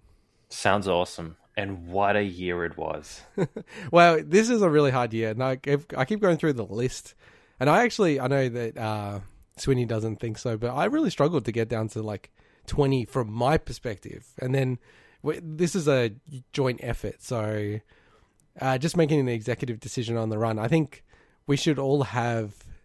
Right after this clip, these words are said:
Speaker 2: do you say two or three? Maybe two games that you can force on the shortlist. Is that fair?
Speaker 1: Oh, man. What, that, that you you're allowed to force no matter what.
Speaker 2: Yeah, yeah, yeah.
Speaker 1: Yeah, okay, fair enough. I think
Speaker 2: Are
Speaker 1: that's,
Speaker 2: you
Speaker 1: I
Speaker 2: okay
Speaker 1: think
Speaker 2: with that,
Speaker 1: that's
Speaker 2: Sweeney?
Speaker 1: fair.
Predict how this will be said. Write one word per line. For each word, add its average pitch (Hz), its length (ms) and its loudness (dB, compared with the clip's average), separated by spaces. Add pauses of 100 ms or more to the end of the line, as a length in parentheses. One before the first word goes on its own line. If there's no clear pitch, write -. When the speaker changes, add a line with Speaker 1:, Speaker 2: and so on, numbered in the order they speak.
(180)
Speaker 2:
do 127 80 -6
you 113 40 -4
say 120 220 -2
two 180 460 0
or 113 100 2
three? 104 480 -4
Maybe 143 180 2
two 208 400 -2 (200)
games 156 340 0
that 123 100 -2
you 123 100 -6
can 123 140 -2
force 120 400 0
on 127 220 -2
the 117 380 -4
shortlist. 160 600 -4
Is 139 120 -10
that 117 160 -2
fair? 131 180 0
Speaker 1:
Oh, 92 440 0
man. 147 360 -4 (320)
What, 123 360 4
that, 113 160 2
that 113 140 6
you 110 200 -2 (460)
you're 107 160 4
allowed 101 280 8
to - 80 -12
force - 320 -6
no 85 80 -10
matter 82 180 -6
what. - 240 -8 (280)
Speaker 2:
Yeah, 151 240 2
yeah, 120 200 0
yeah. 98 200 -4 (120)
Speaker 1:
Yeah, 190 340 4
okay, 120 220 0
fair 90 160 0
enough. - 200 -10 (480)
I 113 100 -2
think 104 120 0
Speaker 2:
Are 175 40 -2
Speaker 1:
that's, 139 80 0
Speaker 2:
you 135 160 2
Speaker 1:
I 131 40 0
Speaker 2:
okay 147 120 0
Speaker 1:
think 143 80 4
Speaker 2:
with 139 80 2
that, 143 40 4
Speaker 1:
that's 135 100 -2
Speaker 2:
Sweeney? 160 180 2
Speaker 1:
fair. - 80 -8